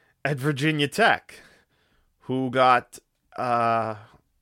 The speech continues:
who was converted to a tight end when he came into the N F L, when he was drafted in two thousand fourteen by the Arizona Cardinals, then was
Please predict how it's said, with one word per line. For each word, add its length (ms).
who 120
was 160
converted 840
to 380
a 60
tight 340
end 380
when 300
he 120
came 460
into 240
the 160
N 80
F 180
L, 160
when 140
he 60
was 120
drafted 500
in 80
two 120
thousand 380
fourteen 580
by 260
the 200
Arizona 380
Cardinals, 460
then 160
was 140